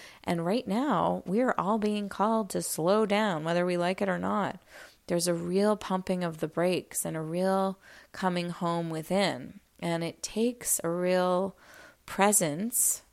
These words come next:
to be courageous with what our truth is, with what we're feeling. And in so doing, we get to then hold that space with our brothers and our sisters and really honor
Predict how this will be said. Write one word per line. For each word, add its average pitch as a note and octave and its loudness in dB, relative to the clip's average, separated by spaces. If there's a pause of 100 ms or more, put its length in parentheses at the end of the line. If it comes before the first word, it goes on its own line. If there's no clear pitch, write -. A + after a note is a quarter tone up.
to - 2
be E3+ 2
courageous D#3 -2
with E3 -4
what E3 4
our D3+ 2
truth G3 -4 (160)
is, - -16
with E3+ -4
what E3 0
we're D#3+ -6
feeling. F#3 -6 (500)
And E3+ 0
in F3 0
so E3+ 0
doing, F#3+ -2
we E3+ -4
get E3 -2
to - -6
then E3 -6
hold F3 -6
that - -6
space D#3+ -4
with E3 -8
our F3 -6
brothers F3 -6
and F3 -8
our F3 -8
sisters F3+ -6
and E3+ -8
really G3+ 0
honor F3 -6